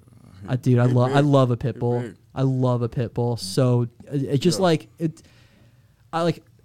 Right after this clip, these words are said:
Speaker 2: I'm not gonna say that's the best dog in my opinion because I
Speaker 1: Yeah.
Speaker 2: really love a black lab.
Speaker 1: Yeah.
Speaker 2: But, dude, a pit bull is just so nice. And they get such a bad rep.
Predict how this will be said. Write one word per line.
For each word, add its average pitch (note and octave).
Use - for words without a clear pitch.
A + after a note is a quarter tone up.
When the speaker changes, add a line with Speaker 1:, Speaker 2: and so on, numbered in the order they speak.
Speaker 2:
I'm F3
not B3
gonna B3+
say A3
that's F#3
the E3
best C3+
dog F3
in D#3
my E3
opinion G3+
because D3+
I C#3+
Speaker 1:
Yeah. C3
Speaker 2:
really D3
love C3
a B2+
black A#2+
lab. B2
Speaker 1:
Yeah. F2
Speaker 2:
But, C3+
dude, A#2+
a A#2
pit D3+
bull D#3
is B2
just A2
so A#2
nice. A2
And F3+
they G3+
get C#4+
such G3+
a F#3
bad B2+
rep. A#2+